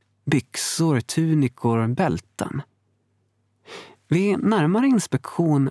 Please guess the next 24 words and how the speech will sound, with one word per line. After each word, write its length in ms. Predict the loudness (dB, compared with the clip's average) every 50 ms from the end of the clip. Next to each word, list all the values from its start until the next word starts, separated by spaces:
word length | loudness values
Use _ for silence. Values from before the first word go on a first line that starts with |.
| -2
upptäckte 460 | _ -4 -4 -2 -4 -4 -4 0 0 0
Marcus 420 | 2 2 0 0 -2 -2 -2 -2
att 180 | -4 -4 -6 -8
klädesplaggen 920 | -2 0 0 2 2 0 0 -4 -4 -2 -2 0 0 0 0 0 -2 -2 -4 -8 -18 -6 -2
inte 220 | -2 -2 0 0
hängde 300 | 0 2 2 2 0 0
som 180 | 0 0 -2 -2
tvätt 380 | -2 -2 -4 -4 -4 -6 -6
på 100 | -2 0
en 100 | 0 2
lina, 560 | 2 0 0 0 0 0 0 0 0 0 -2 -4 -10 -20 -20 -20 -6 _
utan 300 | -2 0 0 0 0 -2
snarare 440 | -4 -2 0 0 0 2 0 0 0
som 280 | 0 -2 -2 0 -2
stora 340 | -4 -4 -2 0 0 0 -2
frukter 840 | -4 -6 -12 -6 -6 -6 -6 _ -16 -20 -20 _ _ _ -2 -2 -2
på 120 | -2 -4 -6
kvistar. 760 | -4 -2 -2 -2 -2 -2 -6 -8 -6 -6 -6 -6 -6 -10 -12 -12 _ _ _ _ _ _ _ _ _ _ _ _ _ _ _
Det 100 | 0 0
var 240 | 2 0 0 0
en 220 | 0 0 -2 -2 0
del 280 | 0 -2 -2 -2 -2
av 100 | -2 -4
träden. 760 | -4 -6 -8 -8 -4 -2 -2 -2 -2 -6 -10 -12 -12 -12 -12